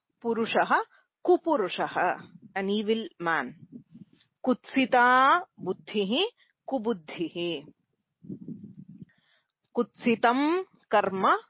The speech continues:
कुकर्म। तत्र उत्तर, अ, पदस्य लिङ्गमाश्रित्य विग्रहवाक्ये लिङ्गं भिद्यते। कुत्सितः, कुत्सिता, कुत्सितम् इति। किन्तु समासे तु सर्वत्र कु इत्येव,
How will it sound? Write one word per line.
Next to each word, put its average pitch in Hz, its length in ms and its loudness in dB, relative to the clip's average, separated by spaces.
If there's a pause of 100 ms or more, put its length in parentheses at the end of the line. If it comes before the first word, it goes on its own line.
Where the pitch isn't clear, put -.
(220)
कुकर्म। 185 600 0 (640)
तत्र 226 440 2
उत्तर, 240 440 2 (840)
अ, 175 520 2
पदस्य 185 440 0
लिङ्गमाश्रित्य 226 1120 0
विग्रहवाक्ये 233 1040 2
लिङ्गं 254 540 0
भिद्यते। 170 480 -4 (440)
कुत्सितः, 202 720 2
कुत्सिता, 196 680 -2
कुत्सितम् 180 680 -6 (100)
इति। 254 300 -6 (460)
किन्तु 269 340 2
समासे 294 640 2
तु 339 140 -4
सर्वत्र 254 640 2 (120)
कु 330 260 2 (360)
इत्येव, 175 520 -2